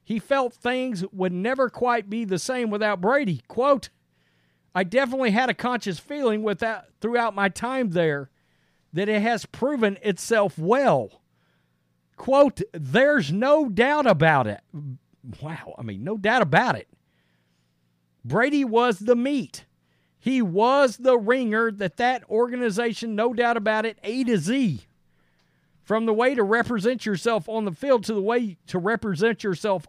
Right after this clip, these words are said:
off the field, it just fit the mold for everyone else to fall in place. Look, that's talking about culture, folks. The Patriot way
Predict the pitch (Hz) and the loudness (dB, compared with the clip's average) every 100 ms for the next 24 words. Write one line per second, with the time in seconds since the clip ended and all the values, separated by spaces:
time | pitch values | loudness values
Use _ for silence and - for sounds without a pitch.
0 | - 247 277 - 175 - 170 165 190 170 | -6 -2 -2 -2 -4 0 0 0 -2 -8
1 | _ _ _ _ _ _ 165 175 277 233 | _ _ _ _ _ _ -6 -2 -2 -4
2 | - 254 - 214 226 269 233 233 - 185 | -2 -2 0 -2 2 4 4 2 -4 -8
3 | - 233 269 247 247 196 214 240 208 - | -6 -4 -4 -2 -2 -4 0 2 2 0
4 | 208 185 247 233 226 214 185 - 247 269 | -4 -4 -2 2 2 2 -2 -8 -2 0
5 | 277 160 - - - _ _ _ _ _ | 2 0 -6 -12 -18 _ _ _ _ _
6 | _ _ _ - 160 269 - 170 247 - | _ _ _ 0 4 4 4 -2 -2 -2
7 | 277 247 196 156 127 - - 202 185 - | 0 2 2 2 0 -4 -2 0 0 -2
8 | 110 - 120 113 - - - _ _ _ | -12 -6 -4 -4 -6 -16 -20 _ _ _
9 | _ _ _ _ 143 165 - 247 226 247 | _ _ _ _ -6 -6 -4 -4 -4 0
10 | 214 165 156 226 214 175 185 170 | 2 0 -2 2 2 2 0 -4